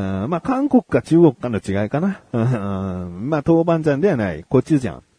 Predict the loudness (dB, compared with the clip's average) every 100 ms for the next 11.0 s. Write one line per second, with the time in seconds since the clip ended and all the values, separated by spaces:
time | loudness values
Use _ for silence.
0 | -8 -2 -2 -2 -10 -6 -4 -4 -6 -6
1 | -6 -8 -10 -8 -6 -6 -10 -14 -16 -12
2 | -8 -6 -4 -6 -8 _ _ _ -6 -2
3 | -2 -2 -4 -4 -6 -6 -6 -4 0 0
4 | 0 0 -2 -6 -2 0 2 -2 -4 -4
5 | -4 -6 -8 -10 _ _ _ _ _ _
6 | -6 -6 -6 -6 -4 -2 0 0 0 2
7 | 2 2 0 -4 -4 0 2 2 2 0
8 | -2 -6 -12 -10 -6 -6 -4 -2 0 0
9 | -2 -4 -6 -4 -4 -4 -4 -2 -2 -4
10 | -4 -4 -4 -6 -8 -8 -8 -6 -4